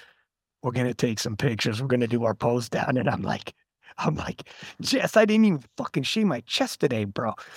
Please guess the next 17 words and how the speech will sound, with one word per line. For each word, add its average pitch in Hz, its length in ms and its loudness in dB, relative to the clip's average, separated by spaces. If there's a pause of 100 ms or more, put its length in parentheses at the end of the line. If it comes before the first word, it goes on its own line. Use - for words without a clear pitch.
(200)
I - 100 4
didn't 123 240 0
even, 190 240 6
I 170 60 4
didn't 151 180 2
get, - 200 -4
I'm 143 100 -2
not 117 180 -6
tanned, 262 500 0 (300)
and 156 180 2
you're, 131 260 0
you're 131 200 0
jacked 190 540 -4
up, 240 180 2
and - 80 2
I've 220 80 -4
been 208 180 -8